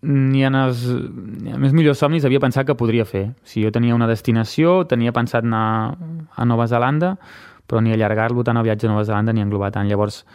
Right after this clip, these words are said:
créixer molt personalment, realitzar-te molt personalment i adonar-te que, o sigui, tot en aquesta vida no és el que ens diuen, sinó que a vegades el que un també vol, vol descobrir, no? Hi ha moltes coses per, per descobrir i per conèixer.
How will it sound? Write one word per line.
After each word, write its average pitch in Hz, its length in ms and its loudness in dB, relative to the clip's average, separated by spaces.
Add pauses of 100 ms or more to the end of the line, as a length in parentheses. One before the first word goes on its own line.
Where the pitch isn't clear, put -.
(420)
créixer 127 260 2
molt 135 200 2
personalment, 123 600 0
realitzar-te 120 540 0
molt 117 300 0
personalment 120 680 0
i 127 120 2
adonar-te 113 500 0
que, 120 140 2 (800)
o - 60 -20
sigui, 110 220 -4
tot 120 280 -4
en 117 100 0
aquesta 117 240 -2
vida 117 140 2
no 110 100 0
és 107 60 -2
el 104 120 0
que 104 100 -2
ens 101 140 -2
diuen, 120 240 0
sinó 107 200 -2
que - 80 -2
a 101 40 0
vegades 107 220 0
el 104 80 -8
que 101 140 -2 (100)
un 107 180 -2
també 104 280 -2
vol, 104 360 -4
vol 107 200 -2
descobrir, 107 440 -6
no? 110 120 -2
Hi 107 80 -2
ha 101 80 -2
moltes 107 380 -4
coses 104 420 -4
per, 95 180 -4 (640)
per 113 180 -2
descobrir 110 400 -2
i 107 60 -4
per 110 160 -2
conèixer. 104 460 -8